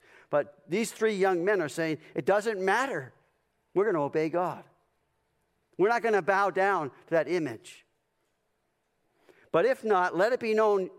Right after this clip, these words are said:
to you, O king, that we do not serve your gods, nor we worship the golden im-, the gold image which you have set up." Courageous young men,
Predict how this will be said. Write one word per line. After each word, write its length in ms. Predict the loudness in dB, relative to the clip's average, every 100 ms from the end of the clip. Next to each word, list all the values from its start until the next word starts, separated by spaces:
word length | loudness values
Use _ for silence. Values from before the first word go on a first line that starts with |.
| _
to 100 | -6
you, 260 | 0 2 2
O 160 | 2 -2
king, 560 | -2 -2 -2 -4 -10 -16 _ _ _
that 160 | 0 0
we 80 | 0
do 140 | 2
not 260 | 2 2 -2
serve 320 | 0 0 2
your 160 | 0
gods, 480 | 0 0 2 -2 -2
nor 220 | 0 2
we 120 | 2 0
worship 380 | 0 0 -2
the 80 | -6
golden 400 | 0 2 2 0
im-, 240 | -4 -6 -6
the 100 | -8
gold 300 | -2 0 0
image 320 | -2 -6 -6 -10 -8
which 200 | -6 -2
you 80 | 0
have 120 | -2
set 240 | -2 -2 -2
up." 220 | -6 -10 _ _ _ _ _ _ _ _ _ -8
Courageous 720 | -4 0 2 0 -2 -8 -6
young 220 | -4 -2
men, 280 | -2 -4